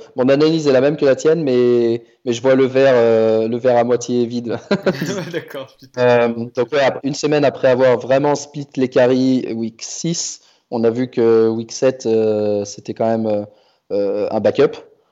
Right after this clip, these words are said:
Speaker 1: Euh, et il garde la valeur, euh, ouais, sur un touchdown, sur un truc, mais c'est, c'est plus une va-, il a plus le plancher, si tu veux, et, et forcément il a l'upside, euh, d'une blessure à Jones, mais, mais tant que Jones est là,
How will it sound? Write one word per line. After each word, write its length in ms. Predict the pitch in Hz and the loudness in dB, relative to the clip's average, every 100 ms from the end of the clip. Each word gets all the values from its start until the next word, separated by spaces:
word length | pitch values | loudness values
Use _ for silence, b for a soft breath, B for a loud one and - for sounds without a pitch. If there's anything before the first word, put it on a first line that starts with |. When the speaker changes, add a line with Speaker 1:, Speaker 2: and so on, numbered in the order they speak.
| _ _ - | _ _ -2
Speaker 1:
Euh, 720 | 120 107 104 101 101 101 101 - | 2 4 4 2 0 -4 -6 -4
et 380 | 113 110 107 107 | 0 0 0 -2
il 340 | 104 104 107 | -2 -4 -6
garde 220 | 117 123 123 | 2 2 2
la 100 | 117 | 2
valeur, 400 | 113 120 123 113 | 4 4 6 4
euh, 320 | 104 101 98 | 2 0 -2
ouais, 280 | 98 117 113 | 0 2 2
sur 180 | 104 98 | -2 -8
un 60 | 98 | -8
touchdown, 520 | 101 104 110 113 113 | -6 -2 0 0 -2
sur 140 | - | -4
un 80 | 104 | -8
truc, 280 | 95 127 127 | -4 -4 -4
mais 80 | 110 | -8
c'est, 220 | 98 101 | -8 -8
c'est 180 | 98 101 | -8 -12
plus 240 | - 131 123 | -4 -2 -2
une 140 | 110 | -2
va-, 140 | 110 | -2
il 260 | 101 110 110 | -2 -4 -4
a 40 | |
plus 160 | 107 143 | -2 -4
le 60 | 135 | -2
plancher, 380 | 123 120 139 | -4 0 -2
si 80 | 139 | -2
tu 80 | 120 | -6
veux, 160 | 120 139 B B B | -6 -6 B B B
et, 540 | - 107 101 101 101 107 | -2 0 2 0 -2 -4
et 60 | |
forcément 340 | 101 110 - 120 | -4 -4 -4 -2
il 120 | 110 | 0
a 40 | |
l'upside, 460 | 101 104 - 113 110 | 0 -2 -2 0 0
euh, 180 | 101 101 | -4 -6
d'une 200 | 104 101 | -8 -10
blessure 320 | 104 - 107 | -10 -6 -2
à 100 | 104 | 0
Jones, 240 | 127 147 123 | 2 0 0
mais, 240 | 107 104 - b b 107 | -8 -8 -14 b b -10
mais 100 | 98 | -4
tant 160 | 117 | -4
que 160 | 110 107 | -4 -4
Jones 220 | 117 113 110 | -4 -4 -2
est 40 | |
là, 320 | 107 120 123 | 2 2 -2